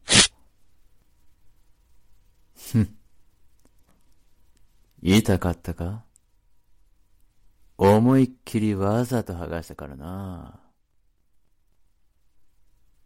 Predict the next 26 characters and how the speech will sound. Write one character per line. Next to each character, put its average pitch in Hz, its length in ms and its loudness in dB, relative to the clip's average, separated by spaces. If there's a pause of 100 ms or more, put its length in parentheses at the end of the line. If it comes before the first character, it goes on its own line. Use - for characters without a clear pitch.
(280)
な 85 400 4
ん 85 160 -2
だ 87 180 0
そ 98 200 -6
の 85 160 -6
目 85 160 -8
は。 80 400 -12 (3000)
調 92 520 6
子 - 280 0
に 95 220 4
乗 87 200 2
る 87 100 2
な 57 220 -4
よ。 98 260 -10 (3500)
人 131 500 2
を 123 60 4
見 120 140 2
下 104 300 -2
し - 80 -10
た 78 120 -8
騒 85 300 -4
ぎ 104 120 -4
す 104 220 -8
ん 87 120 -10
だ 65 180 -12
目。 62 340 -14